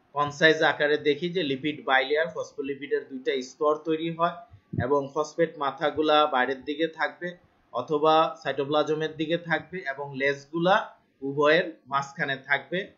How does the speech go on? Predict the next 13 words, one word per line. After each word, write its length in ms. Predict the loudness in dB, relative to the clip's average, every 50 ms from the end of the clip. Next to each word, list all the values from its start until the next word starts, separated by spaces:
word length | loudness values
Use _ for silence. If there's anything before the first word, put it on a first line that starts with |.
| _ _ _ _ -12
এটা 220 | -6 0 2 2 2
আমরা 280 | 2 2 2 0 2
ব্যাখ্যা 320 | 2 0 -2 -2 -4 -4 -2
করেছি 580 | 0 0 0 0 -2 -4 -4 -6 -6 -6 -6 -10 _ _ _ _ -6
যে 100 | -6 -4
তাদের 380 | -2 -2 -2 0 -2 -2 -2
হাইড্রোফোবিক 800 | -2 -4 -4 -2 -2 -4 -4 -4 -6 -4 0 0 0 0 -2 -6 _ _ _ _ _ _ _
এবং 280 | -8 -6 -6 -6 -6 -4
হাইড্রোফিলিক 720 | -4 -4 -2 0 0 0 0 0 -2 0 0 0 0 0 0
বৈশিষ্ট্যের 540 | -2 -2 -2 -6 -14 -8 -6 -4 -4 -2
কারণে 460 | -2 0 0 0 0 -2 -2 -4 -4 -6 -10 _ _ _ _ _ -14
এই 140 | -12 -10 -8
ঘটনাটা 680 | -8 -8 -6 -4 -2 -2 -2 0 0 0 0 0